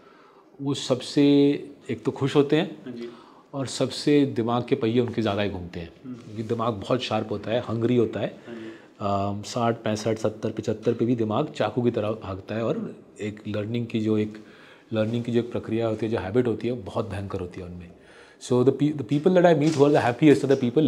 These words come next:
Speaker 1: least interested in, least interested, least interested in money। वो बहुत
Speaker 2: Right।
Speaker 1: पैराडॉक्सिकल लगता है।
Speaker 2: Right।
Speaker 1: तो मैंने काफ़ी सोचा, विक्ट्री, विक्ट्री प्रोजेक्ट में इसके बारे में कुछ लिखा।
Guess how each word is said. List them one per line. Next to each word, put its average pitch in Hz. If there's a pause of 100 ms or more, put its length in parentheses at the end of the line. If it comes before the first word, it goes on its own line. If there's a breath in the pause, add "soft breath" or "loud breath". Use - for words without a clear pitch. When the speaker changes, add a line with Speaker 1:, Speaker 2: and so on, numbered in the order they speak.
Speaker 1:
least 143
interested 107
in, 123 (760 soft breath)
least 123
interested, 107
least 110
interested 104
in 131
money। 90 (140)
वो 113
बहुत 120
Speaker 2:
Right। 117
Speaker 1:
पैराडॉक्सिकल 135
लगता 131
है। 185
Speaker 2:
Right। -
Speaker 1:
तो 120
मैंने 120
काफ़ी 120
सोचा, 123
विक्ट्री, 127 (100)
विक्ट्री 113
प्रोजेक्ट 113
में 120
इसके -
बारे 113
में 113
कुछ 110
लिखा। 117